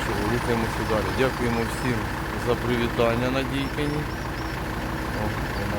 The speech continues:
вона, не можна її було залишити вдома. І пішує, каже: «Я хочу дуже побачити дядьку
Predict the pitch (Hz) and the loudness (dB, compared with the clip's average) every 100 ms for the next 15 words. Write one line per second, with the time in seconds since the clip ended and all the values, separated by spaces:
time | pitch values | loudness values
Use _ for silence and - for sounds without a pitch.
0 | 101 101 98 - - - - - - - | 0 0 -2 -2 -4 -4 -4 -2 -2 -2
1 | 107 110 104 107 104 104 - 101 101 - | 0 2 2 0 0 2 2 2 0 -2
2 | - - - - - - - - - - | -4 -4 -4 -2 -2 -2 -2 -2 -2 0
3 | 110 117 113 110 107 101 123 135 123 110 | 2 4 4 2 0 0 2 2 2 2
4 | - - - - - - - - - - | -2 -4 -2 -2 -2 -2 -2 -2 -2 -2
5 | - - - - - - - - - 117 | -2 -2 -2 0 0 0 0 0 2 2
6 | - 131 117 101 107 101 107 104 - 110 | 2 2 2 2 0 0 0 0 -2 -2
7 | 110 107 - 117 127 110 110 110 - | 0 0 0 2 2 2 0 0 2